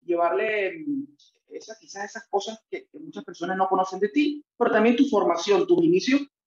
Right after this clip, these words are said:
porque como le consulto a todos los invitados que tengo, eh, bueno, siempre se comienza de, de, por algo, ¿no? Eh, o por, motivado por alguien como tal. Diego, em,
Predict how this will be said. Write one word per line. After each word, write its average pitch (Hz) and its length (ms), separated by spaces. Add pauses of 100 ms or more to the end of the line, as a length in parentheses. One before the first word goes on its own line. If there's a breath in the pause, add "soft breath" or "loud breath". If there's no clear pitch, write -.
(240)
porque 196 340
como 165 460
le 151 460 (100)
consulto 202 480
a - 80
todos 214 180
los 220 160
invitados 202 400
que 190 120
tengo, 175 500 (400)
eh, 175 380
bueno, 226 200 (140)
siempre 185 420
se - 140
comienza 151 600 (220)
de, 127 240
de, - 140 (100)
por - 100
algo, 185 300
¿no? 165 380 (180)
Eh, 156 460
o 190 280
por, 170 200
motivado 170 580
por 143 140
alguien 139 500
como 139 260
tal. 127 300 (300 soft breath)
Diego, 294 580
em, 180 1040